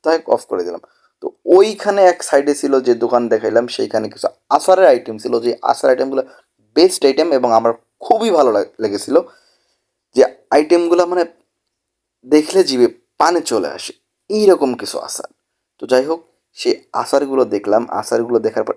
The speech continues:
একটা জিনিস আমার চোখে পড়লো, সেই জিনিসটা হচ্ছে যে মরিচের আচার।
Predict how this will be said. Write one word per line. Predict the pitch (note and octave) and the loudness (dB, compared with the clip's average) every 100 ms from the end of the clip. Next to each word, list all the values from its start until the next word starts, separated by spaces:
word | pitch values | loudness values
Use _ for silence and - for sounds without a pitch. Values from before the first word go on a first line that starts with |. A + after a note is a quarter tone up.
| - | -2
একটা | B2+ - | -2 -2
জিনিস | B2 C3 C#3 | -2 -4 -4
আমার | - A2 - | -4 -4 -4
চোখে | A#2+ A2 | -6 -4
পড়লো, | G#2 F#2+ A#2 - _ _ _ _ _ | -4 0 0 -2 _ _ _ _ _
সেই | - G2+ | -12 -8
জিনিসটা | A2 - | -8 -4
হচ্ছে | A#2+ C3 | -4 0
যে | D3 D#3 _ _ _ _ _ _ _ _ _ _ | -2 -2 _ _ _ _ _ _ _ _ _ _
মরিচের | G#2 C3+ E3 D3+ A2+ | 0 2 2 0 0
আচার। | F2+ - D2 | -2 -4 -10